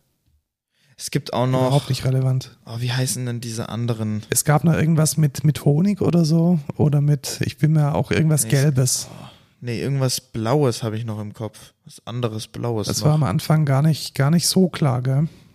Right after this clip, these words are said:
Speaker 1: Nee, es gibt noch so einen anderen Anbieter, aber der war auch nicht geil. Das ist dann mit, ich glaub, das ist so ein Netty-Stack gewesen.
Speaker 2: Stimmt, da war was, ja.
Speaker 1: Ich dachte, es gäbe noch so einen,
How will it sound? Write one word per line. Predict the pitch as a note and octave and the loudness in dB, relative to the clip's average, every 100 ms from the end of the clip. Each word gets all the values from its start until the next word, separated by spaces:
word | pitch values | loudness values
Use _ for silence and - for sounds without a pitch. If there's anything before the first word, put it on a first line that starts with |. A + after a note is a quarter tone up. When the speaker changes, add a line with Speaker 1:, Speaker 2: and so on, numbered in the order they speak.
| _ _ _ _ _ _ _ _ - | _ _ _ _ _ _ _ _ -16
Speaker 1:
Nee, | A#2+ A2 A#2 | -8 -2 -2
es | A2+ | -2
gibt | - - | -6 -6
noch | B2 | -4
so | - | -4
einen | G#2 | -4
anderen | G#2 A2+ G#2 | -4 -4 -2
Anbieter, | G2+ A2 A2+ | -4 -4 -2
aber | G#2 G#2 | -2 -2
der | G#2 | -2
war | A2 F2 | -2 -2
auch | G2 | -2
nicht | A#2 - | -4 -4
geil. | G#2 G2 G2 G2 - _ _ _ _ _ _ _ - | -6 -8 -8 -8 -12 _ _ _ _ _ _ _ -12
Das | B2 | -6
ist | A#2+ - | -4 -2
dann | A#2+ | 0
mit, | A#2+ A#2 - | 0 -4 -8
ich | - | -6
glaub, | B2+ - | -4 -2
das | C3 | -2
ist | B2 - | 0 0
so | C3 | 0
ein | B2 | 0
Netty-Stack | A#2+ B2+ B2 G#2+ - G#2+ G2 - | 0 -2 -2 -2 -2 -2 -8 -12
gewesen. | G#2+ G2+ G2+ G#2 G#2 G2+ - | -14 -10 -8 -6 -8 -10 -6
Speaker 2:
Stimmt, | - - E3 F3 - | -4 0 2 0 0
da | C3+ | -2
war | C3+ C#3+ | 0 0
was, | C3+ C3 - | -2 -2 -2
ja. | C#3+ - | -2 -2
Speaker 1:
Ich | - - | -10 -8
dachte, | A#2+ - | -6 -6
es | G2 - | -6 -4
gäbe | B2 - | -6 -6
noch | A#2 | -4
so | - A#2 | -4 -2
einen, | A2+ A2 G#2+ | -4 -4 -8